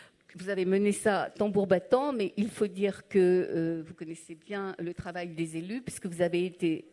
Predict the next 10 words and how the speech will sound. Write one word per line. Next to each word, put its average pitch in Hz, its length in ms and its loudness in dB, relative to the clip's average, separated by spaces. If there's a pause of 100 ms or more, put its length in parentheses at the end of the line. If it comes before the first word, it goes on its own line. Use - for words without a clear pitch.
(120)
maire 208 240 -2
adjoint 175 520 0 (420)
petite 240 320 2
enfance 208 580 2
à 175 100 0
Nancy 170 380 0
pendant 220 280 0
vingt-cinq 208 580 -4
ans. - 80 -16 (1000)
Alors, 151 320 4